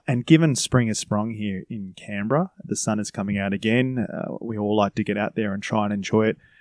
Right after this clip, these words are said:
But of course, um, particularly for me who rides a bike to work, uh, just when you think it is safe to go outside, the magpies start swooping. And Jess nominated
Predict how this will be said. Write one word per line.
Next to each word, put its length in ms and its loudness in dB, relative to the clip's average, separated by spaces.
But 140 2
of 120 -4
course, 680 6
um, 400 -6
particularly 340 4
for 140 0
me 300 2
who 220 2
rides 300 4
a 60 0
bike 240 0
to 100 -10
work, 400 2
uh, 160 -4
just 240 6
when 100 6
you 60 4
think 260 2
it 80 4
is 160 4
safe 240 2
to 80 -2
go 140 2
outside, 400 0
the 80 2
magpies 560 -2
start 320 -6
swooping. 640 -4
And 200 -6
Jess 320 4
nominated 680 4